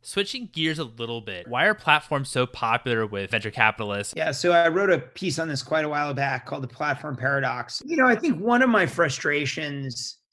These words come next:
Speaker 2: as a V C is that many, many V Cs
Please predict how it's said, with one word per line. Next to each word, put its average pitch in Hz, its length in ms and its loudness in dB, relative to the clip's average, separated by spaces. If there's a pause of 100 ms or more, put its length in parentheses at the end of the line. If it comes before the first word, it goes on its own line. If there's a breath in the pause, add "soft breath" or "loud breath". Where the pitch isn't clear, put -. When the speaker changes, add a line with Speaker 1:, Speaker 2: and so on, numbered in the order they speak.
Speaker 2:
as 139 280 2
a 151 40 -2
V 135 240 -4
C 127 680 -6
is 135 160 -6
that 143 240 -2
many, 160 500 0
many 156 280 -2
V 139 180 -2
Cs 135 520 -4